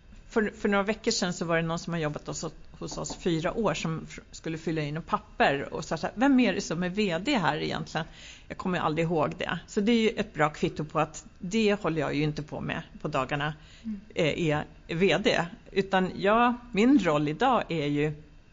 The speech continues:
Speaker 1: dels att vara väldigt skicklig på det hantverk vi gör. Om det är väldigt knepiga grupper eller, eller att man ska ställa om en organisation till självstyre, då är jag ofta med som, som en,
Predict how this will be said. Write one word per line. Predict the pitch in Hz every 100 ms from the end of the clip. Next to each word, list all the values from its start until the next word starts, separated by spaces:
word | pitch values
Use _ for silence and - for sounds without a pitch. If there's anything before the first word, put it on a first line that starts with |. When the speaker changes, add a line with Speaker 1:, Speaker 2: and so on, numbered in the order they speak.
| - - - - - - - - - - - -
Speaker 1:
dels | 160 226 262 -
att | 233 -
vara | 165
väldigt | 160 175 156 -
skicklig | - 190 - - 151 -
på | 151
det | 156
hantverk | 180 160 - 220 226 -
vi | 190
gör. | 135 131 -
Om | 170 160
det | -
är | 214 214
väldigt | 190 139 - -
knepiga | - 175 165 - 131
grupper | 143 156 160 - - 147 139 -
eller, | 147 147 147 - - - - - - - - -
eller | 175 175 165
att | 156 156
man | 156
ska | -
ställa | 156 - 156 -
om | - 185 190 175 160 -
en | 175
organisation | 165 151 156 156 151 147 151
till | 160
självstyre, | 147 143 127 - 151 147
då | 151
är | 196
jag | 175
ofta | 139 - 160
med | 165 233 214 156
som, | - 139 143 - - - -
som | - 170
en, | 165 151 156